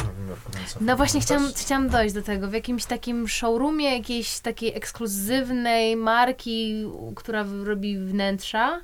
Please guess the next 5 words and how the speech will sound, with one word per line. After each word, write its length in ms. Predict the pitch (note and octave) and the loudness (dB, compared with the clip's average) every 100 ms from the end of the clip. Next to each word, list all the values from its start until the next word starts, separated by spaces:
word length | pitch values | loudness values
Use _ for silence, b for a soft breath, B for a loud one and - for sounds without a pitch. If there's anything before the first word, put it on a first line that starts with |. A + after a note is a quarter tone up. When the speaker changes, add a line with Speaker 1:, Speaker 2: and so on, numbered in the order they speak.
| - | 0
Speaker 1:
Mhm. 260 | A#2+ A#2 C#3 B B B - | 2 2 0 B B B -8
Speaker 2:
e, 600 | A3 A3 A3+ A3 A3+ A3+ | -2 0 0 2 2 0
z 60 | A3 | -2
takimi 340 | B3+ A#3+ A#3+ | -4 0 0
wielkimi 1120 | G#3+ A#3+ A#3 - C4+ C#4 C4+ B3+ B3 B3 B3 | 2 0 -2 0 2 4 2 0 -2 -4 -6